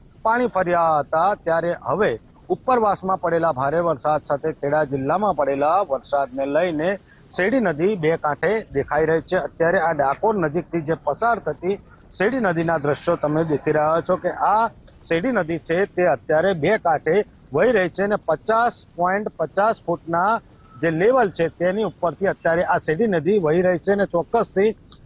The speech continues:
આ શેરડી નદીનું જે વધતું જળસ્તર છે તેને લઈને ચોવીસ જેટલા જે કાંઠાગાળાના ગામો છે તેને એલર્ટ મોડ પર મૂકી દેવામાં આવ્યા છે. તંત્ર દ્વારા તમામ જે તલાટી સરપંચ છે તેને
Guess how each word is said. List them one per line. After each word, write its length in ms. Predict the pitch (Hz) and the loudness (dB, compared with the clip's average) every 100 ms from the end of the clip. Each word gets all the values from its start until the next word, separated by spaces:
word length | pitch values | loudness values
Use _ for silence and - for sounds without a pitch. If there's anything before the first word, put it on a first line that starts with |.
| - | -2
આ 100 | 233 | 0
શેરડી 280 | 214 196 | 0 0
નદીનું 420 | 196 190 185 190 165 | 0 0 0 -2 -2
જે 100 | 180 156 | -2 -2
વધતું 400 | 120 147 165 254 | -2 -4 0 -2
જળસ્તર 480 | 156 160 147 - 175 | 2 0 0 -2 -2
છે 180 | 143 190 | 0 -2
તેને 300 | - 160 185 | 0 2 2
લઈને 380 | 165 156 196 220 - - - | 2 2 0 -2 -8 -20 -6
ચોવીસ 320 | 185 185 285 185 | 0 2 2 0
જેટલા 340 | 180 170 175 | -4 0 0
જે 180 | 151 170 | 2 -2
કાંઠાગાળાના 720 | 160 147 233 208 175 160 160 | 0 0 0 0 0 0 -2
ગામો 340 | 147 147 156 | -2 -2 -2
છે 140 | 165 202 | -2 -4
તેને 240 | - 170 | -4 -6
એલર્ટ 440 | 180 143 156 233 175 | -4 -2 0 0 0
મોડ 180 | 165 - | -4 0
પર 160 | 170 226 | 0 0
મૂકી 300 | 180 - 165 | -2 -4 -2
દેવામાં 420 | 165 165 165 165 | 0 0 0 0
આવ્યા 160 | 165 | 0
છે. 140 | 160 165 - - - - | -2 -4 -10 -20 -20 -4
તંત્ર 360 | 208 240 277 277 | -2 0 0 0
દ્વારા 360 | 180 165 180 | 2 2 2
તમામ 380 | 208 175 180 180 | 0 -2 -2 -2
જે 100 | 165 | -2
તલાટી 440 | 170 170 208 233 226 | -2 0 0 -2 -2
સરપંચ 440 | 185 151 175 170 | -2 0 -2 -2
છે 160 | - 214 | 0 0
તેને 440 | - 202 220 143 | 2 2 2 -2